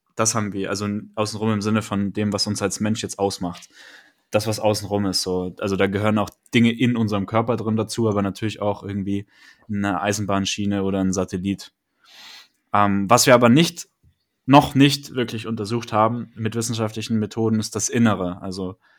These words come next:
wie, wie funktioniert das, äh, menschliche Bewusstsein? Wie funktioniert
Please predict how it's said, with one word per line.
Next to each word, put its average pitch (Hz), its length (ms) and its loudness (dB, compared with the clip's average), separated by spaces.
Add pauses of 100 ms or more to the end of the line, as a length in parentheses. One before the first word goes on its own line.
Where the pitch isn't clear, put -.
(340)
wie, 107 320 -2
wie 110 100 2
funktioniert 110 800 0
das, 104 540 -2
äh, 95 180 -8 (220)
menschliche 113 500 0
Bewusstsein? 101 720 -2
Wie 101 100 -4
funktioniert 104 800 -4